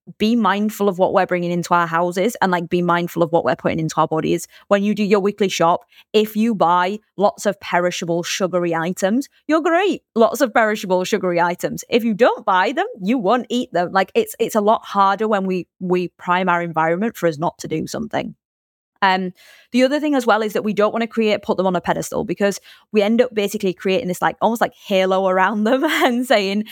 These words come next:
"This is, this food's magical." Like, and we end up basically creating Pandora's snack box. <laughs> And all you end up doing is going, "Oh, I can't eat this, I can't eat this, I can't eat this." And then when you finally do eat it,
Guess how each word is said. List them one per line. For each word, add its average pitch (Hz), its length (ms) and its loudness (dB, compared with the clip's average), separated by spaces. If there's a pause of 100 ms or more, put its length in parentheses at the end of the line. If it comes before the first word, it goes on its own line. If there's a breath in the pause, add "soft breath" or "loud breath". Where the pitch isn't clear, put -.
(240 loud breath)
"This 254 180 2
is, 240 160 0
this 247 180 2
food's 247 220 0
magical." 233 420 2
Like, 170 240 -2
and 214 120 2
we 226 80 0
end 254 100 2
up - 160 -2
basically 233 300 0
creating 190 360 0
Pandora's 196 500 0
snack - 380 -2
box. 202 460 -2 (280 loud breath)
<laughs> - 160 0
And 220 300 0 (260 loud breath)
all 240 200 4
you 240 120 2
end 240 120 0
up 214 100 -6
doing 226 220 2
is 196 100 -4
going, 196 160 2
"Oh, 190 160 2
I 180 60 -4
can't 214 280 2
eat 208 100 -8
this, 185 180 -2
I 196 60 -4
can't 208 260 -2
eat 190 120 -6
this, 175 160 -2
I 196 40 -4
can't - 280 0
eat 175 140 -6
this." 214 280 -2 (260 loud breath)
And 220 80 2
then 226 100 4
when 226 120 0
you 220 80 -2
finally 220 440 0 (140)
do 214 160 2
eat 226 240 -2
it, 262 200 0